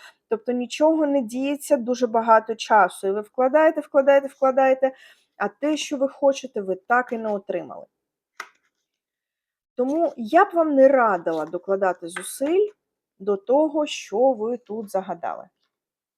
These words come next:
Окей, обсидіан зробили. Другий варіант для тих, хто загадав шматочок міді. Чи вартує докладати сюди зусиль, чи ні? Ні.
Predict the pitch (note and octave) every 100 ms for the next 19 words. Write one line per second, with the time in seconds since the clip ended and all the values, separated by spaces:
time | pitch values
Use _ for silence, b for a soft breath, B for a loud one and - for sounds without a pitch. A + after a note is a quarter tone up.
0 | _ _ _ _ _ _ _ _ A2 -
1 | B2+ B2+ - G3+ A#3 C4 A#3+ G#3+ G3 F#3+
2 | G3+ C4+ G4 A4 C4+ G#3 B3 A#3 A#3 A#3+
3 | C4 C#4+ E4+ C#4+ G3+ A3 - G#3 G3 F#3+
4 | F#3+ F3 - - G3 F#3 F3+ F#3 _ F#3
5 | F#3+ A#3 D#4 F4+ - A#3+ G3 G3 C4+ C#4+
6 | A3+ G3 - G3+ G#3+ G#3+ - - F#3+ G3+
7 | G3 G3 - G#3+ G3+ F#3 - - F3 D#3
8 | E3 C4 F4+ _ _ _ _ _ _ _
9 | _ _ _ _ _ _ _ _ _ _
10 | _ _ _ _ _ _ _ _ _ _
11 | _ _ _ _ _ _ _ _ _ _
12 | _ _ _ _ A3+ A3+ G3+